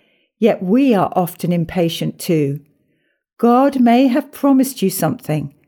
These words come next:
Just be patient. Ponder this thought. Is there a situation that doesn't appear to be changing?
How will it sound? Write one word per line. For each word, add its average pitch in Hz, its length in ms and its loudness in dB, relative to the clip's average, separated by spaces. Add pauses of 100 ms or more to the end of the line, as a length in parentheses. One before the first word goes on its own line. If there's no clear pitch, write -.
(220)
Just 196 540 -2 (160)
be 175 140 -2
patient. - 800 -6 (1200)
Ponder 311 400 0
this 247 260 -2
thought. - 480 -6 (760)
Is 302 220 0
there 349 140 2
a 359 60 0
situation 180 960 -2
that 160 200 -4
doesn't 220 400 -2
appear 180 340 -2
to 165 140 -10
be 175 140 -2
changing? 170 800 -2